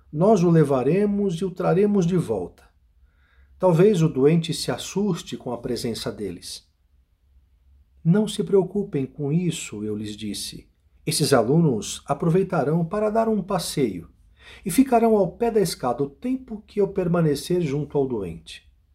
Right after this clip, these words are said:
Chegados ao lugar, eles me disseram: "Venha cá um instante, padre. Descanse um pouco enquanto vamos avisar o doente que o senhor chegou."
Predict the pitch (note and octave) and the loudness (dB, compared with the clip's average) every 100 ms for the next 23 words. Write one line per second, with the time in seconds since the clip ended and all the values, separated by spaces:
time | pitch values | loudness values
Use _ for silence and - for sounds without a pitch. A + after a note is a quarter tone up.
0 | _ _ _ _ _ _ _ _ _ _ | _ _ _ _ _ _ _ _ _ _
1 | _ _ _ - - G#3+ C3+ B2 A2+ F2 | _ _ _ -12 0 4 4 2 -2 -8
2 | - - - - - A#2 D#3 D#3 A2+ A2 | -10 -12 -14 -16 -8 -2 0 0 -2 -2
3 | C#3 B2+ A2+ A2 A2 A2 - C3 A#2+ F#2+ | 2 2 0 -6 -8 -8 -6 -4 -4 -6
4 | - - - _ _ _ _ _ - F#3+ | -12 -20 -20 _ _ _ _ _ -2 2
5 | A3 G3+ - F#3 F3+ E3+ D#3+ - G#3+ E3+ | 4 2 -2 -2 0 2 0 0 0 0
6 | C3 - G2 F#2+ G2+ - _ _ _ - | -4 -8 -12 -10 -14 -20 _ _ _ -12
7 | - B3 B3 - F3+ D#3+ G3+ F#3+ - D3+ | -2 2 2 2 0 2 6 4 4 -4
8 | C#3+ D#3 D3 C#3+ E3 C3 D3 C#3+ B2+ D#3+ | -2 -4 2 2 4 2 0 0 2 2
9 | D3+ B2+ B2+ E3 E3 E3 D#3+ - C3+ D3 | 2 2 2 2 0 -6 -6 -4 -4 -4
10 | - D3+ G#2+ G#2 - | -4 -4 -4 -8 -14